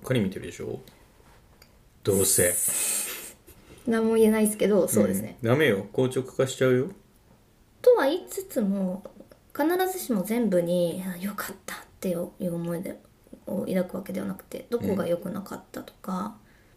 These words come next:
Speaker 1: うん。
Speaker 2: こういう風に
Speaker 1: あ、そう、それもそうよ。
Speaker 2: 思ったみたいな。
Speaker 1: あの、いい映画ばっかり見て、
Speaker 2: うん。
Speaker 1: 成功の約束されてる映画ばっかり見てたら、
Speaker 2: うん。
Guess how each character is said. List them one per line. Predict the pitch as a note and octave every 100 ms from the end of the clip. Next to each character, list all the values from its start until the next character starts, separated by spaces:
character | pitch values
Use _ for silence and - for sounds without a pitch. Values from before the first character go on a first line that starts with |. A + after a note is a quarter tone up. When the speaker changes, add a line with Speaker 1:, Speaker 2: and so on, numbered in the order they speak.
| -
Speaker 1:
う | G#2+
ん。 |
Speaker 2:
こ | F3+
う |
い | E3+
う |
風 | F3
に | E3+
Speaker 1:
あ、 |
そ | D#3+
う、 | -
そ | - D3
れ |
も | E3 E3
そ | D#3 A#2
う |
よ。 | -
Speaker 2:
思 |
っ | -
た |
み | G2+
た |
い | G2
な。 | F#2
Speaker 1:
あ |
の、 | G2 F#2 - - _ _ _ _ - - _ _ _ _ -
い | G#3+
い | A#3 D#3
映 | G#2+ G#2+
画 | G#2+ G#2+ -
ば | -
っ | -
か | -
り | A2
見 | G3+ G3
て、 | - G3 F#3+ -
Speaker 2:
う | A3+
ん。 | G3 G3 - _ _ _ _ _ _ _ _ -
Speaker 1:
成 | - G3
功 | G3+ G3
の | F#3
約 | D3 C#3
束 | D#3+ D#3
さ | -
れ | C#3+
て | C#3
る | C#3+
映 | C#3+ C#3+
画 | C3+
ば | C#3
っ |
か | - E3
り |
見 | G#2 G#2
て |
た | -
ら、 | - F2+ -
Speaker 2:
う | A#3+
ん。 | G#3+ F#3+